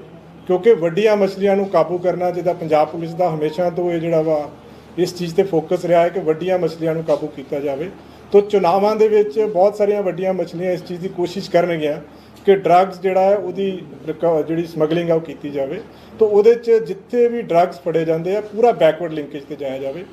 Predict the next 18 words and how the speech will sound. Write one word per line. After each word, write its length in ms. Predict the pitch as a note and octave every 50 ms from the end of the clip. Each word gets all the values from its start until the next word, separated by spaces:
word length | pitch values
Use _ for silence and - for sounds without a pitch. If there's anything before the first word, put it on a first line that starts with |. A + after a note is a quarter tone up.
| - - - - - - - - - - - -
ਤੀਸਰਾ 640 | - G3 G#3 A3+ G#3 A#3 B3 B3 B3 A#3+ A#3 G#3 F#3 F3+
ਜਿਹੜਾ 200 | F#3+ G3 G#3 G3+
ਮੇਨ 260 | G3 F#3 F#3 F#3+ F#3+
ਫੋਕਸ 460 | F#3+ F#3+ F3 E3 - F#3+ F#3 F3+ -
ਆ 280 | F#3 F3+ F3 E3 - - -
ਮਾਨਯੋਗ 320 | E3 D#3+ D#3+ D#3+ D#3+ E3+ D#3+
ਮੁੱਖ 240 | D#3+ D#3 D3+ -
ਮੰਤਰੀ 240 | D#3+ D#3 D#3 - E3
ਸਾਹਿਬ 240 | D#3+ E3 F3 F3 F3+
ਦਾ, 80 | F#3+ F#3
ਉਹ 120 | F3+ F#3
ਸੀ 140 | F#3 F#3+ G3+
ਕਿ 120 | G3 A3
ਬਿਲਕੁਲ 560 | G3+ G#3+ - F#3+ G3+ G#3 G#3 - A3 G#3 G3+
ਨਿਰਪੱਖ, 460 | F#3+ F3 D#3+ - - - E3+ - - - - - - - - - - - - - - - - - - - - -
ਬਿਨਾਂ 280 | D#3 D#3+ E3 F3+ F#3 G3
ਭੇਦਭਾਵ 600 | F#3+ G3 F3+ E3 D#3+ F3 - F3+ E3+ E3 D#3 -
ਤੋਂ 160 | - F3+ F#3